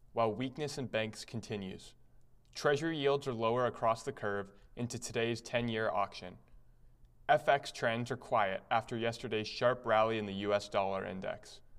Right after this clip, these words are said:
Gold ticks higher, copper rebounds near key technical support,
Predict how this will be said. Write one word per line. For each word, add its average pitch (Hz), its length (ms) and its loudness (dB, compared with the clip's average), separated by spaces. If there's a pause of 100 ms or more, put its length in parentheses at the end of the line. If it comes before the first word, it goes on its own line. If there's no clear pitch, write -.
(460)
Gold 139 340 4
ticks 143 280 -6
higher, 107 420 2 (340)
copper 131 380 4
rebounds 117 480 2
near 110 260 -4
key 139 240 -6
technical 127 460 -4
support, 107 500 -4